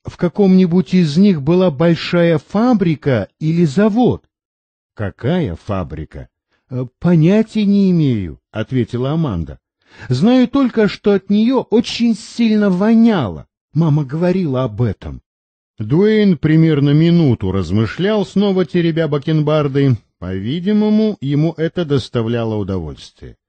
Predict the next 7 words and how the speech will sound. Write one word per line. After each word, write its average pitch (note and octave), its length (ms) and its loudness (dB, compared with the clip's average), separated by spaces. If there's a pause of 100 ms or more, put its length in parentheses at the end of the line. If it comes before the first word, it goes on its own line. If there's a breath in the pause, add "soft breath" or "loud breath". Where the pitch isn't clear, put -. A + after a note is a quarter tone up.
(600)
«Ну, A3 840 2
это G#3 500 0
может F3+ 460 0
быть D#3+ 260 -2
одна D#3 720 0 (160)
из C3+ 240 -4
птицефабрик. D3+ 1300 -2